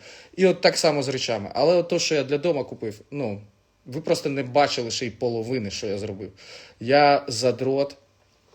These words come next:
просто задрот, е, освітлення. Я зрозумів, як,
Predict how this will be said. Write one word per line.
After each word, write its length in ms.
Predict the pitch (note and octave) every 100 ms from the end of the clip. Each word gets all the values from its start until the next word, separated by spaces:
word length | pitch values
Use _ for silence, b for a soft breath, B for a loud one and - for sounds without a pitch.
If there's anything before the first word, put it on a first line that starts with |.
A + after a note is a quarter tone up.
| _ - -
просто 540 | - B2 B2 - B2+ A2+
задрот, 520 | C3 B2 B2 B2 - -
е, 580 | B2 A#2+ A#2 A#2 A#2 A2+ -
освітлення. 600 | B2 - C3+ - G2+ F#2+ -
Я 420 | G#2+ A#2 A#2+ A2+ A2 B B B B _
зрозумів, 640 | A#2+ C3+ B2+ D#3+ D#3+ -
як, 160 | C#3+